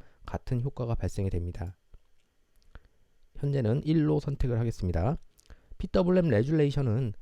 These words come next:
카운터의 비트 수로 기본적으로 십육 비트로 되어 있고요. 십육 비트로 되어 있고 경우에 따라서 삼십이 비트로 설정하실 수도 있습니다. 네, 십육 비트로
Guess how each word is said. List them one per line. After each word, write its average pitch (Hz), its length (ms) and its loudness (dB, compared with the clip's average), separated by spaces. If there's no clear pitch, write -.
카운터의 170 420 0
비트 - 280 -6
수로 117 420 -2
기본적으로 120 480 0
십육 202 440 0
비트로 - 360 -4
되어 101 220 4
있고요. 104 460 0
십육 156 280 -2
비트로 127 240 -4
되어 104 220 2
있고 107 480 0
경우에 131 320 2
따라서 107 480 0
삼십이 151 640 2
비트로 160 540 -2
설정하실 143 520 -2
수도 - 220 -6
있습니다. 87 520 -4
네, 95 320 -10
십육 156 400 -2
비트로 131 560 2